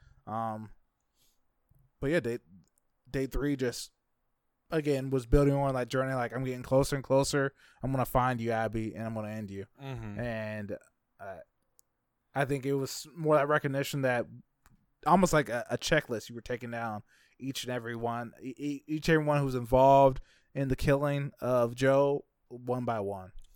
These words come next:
Speaker 2: I thought it was interesting how you were involved in a lot of those killings. I mean, two of the people died, and there's nothing you could do 'cause Tommy killed one, and then the Scars killed the other. But most of them, you ended up getting, like,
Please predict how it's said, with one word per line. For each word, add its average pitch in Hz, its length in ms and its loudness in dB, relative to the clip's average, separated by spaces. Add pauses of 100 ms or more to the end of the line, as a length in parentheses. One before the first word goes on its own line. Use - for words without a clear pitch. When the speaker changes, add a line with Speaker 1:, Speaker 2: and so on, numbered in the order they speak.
(460)
Speaker 2:
I 175 100 2
thought 196 220 4
it 175 40 4
was 135 180 0
interesting 131 460 -2
how 110 160 0
you 110 460 -4
were 120 300 -4 (100)
involved 127 560 0 (160)
in 143 80 -8
a 139 60 0
lot 143 200 10
of 123 60 4
those 117 180 2
killings. 104 380 -4
I - 40 -2
mean, 120 160 -4
two 156 180 4
of 131 60 2
the 127 60 0
people 123 280 -2
died, 113 320 -2
and 104 120 -6
there's 107 200 -8
nothing 104 260 -6
you 101 80 -8
could 95 160 -10
do 107 200 -8
'cause 98 180 -12
Tommy 107 280 -8
killed 104 280 -8
one, 104 240 -4
and 104 160 -10
then 101 120 -10
the 92 80 -14
Scars 110 340 -6
killed 104 180 -8
the 98 120 -6
other. 95 280 -8 (540)
But 120 120 2
most 143 380 2
of 127 160 -4
them, 117 220 -4
you 120 160 -8
ended 113 200 -6
up 110 60 -8
getting, 110 240 -8
like, 107 260 -8